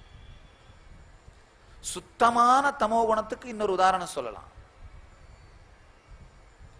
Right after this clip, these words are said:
கணவனும் மனைவியும் விவாகரத்து பண்ணிக்கிட்டார்கள்,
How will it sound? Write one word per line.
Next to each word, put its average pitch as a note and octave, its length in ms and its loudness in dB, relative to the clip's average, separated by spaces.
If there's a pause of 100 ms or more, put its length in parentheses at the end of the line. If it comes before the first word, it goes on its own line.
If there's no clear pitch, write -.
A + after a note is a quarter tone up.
(1120)
கணவனும் G3+ 460 -8
மனைவியும் E3+ 440 -10
விவாகரத்து F3 560 0
பண்ணிக்கிட்டார்கள், B2 540 -12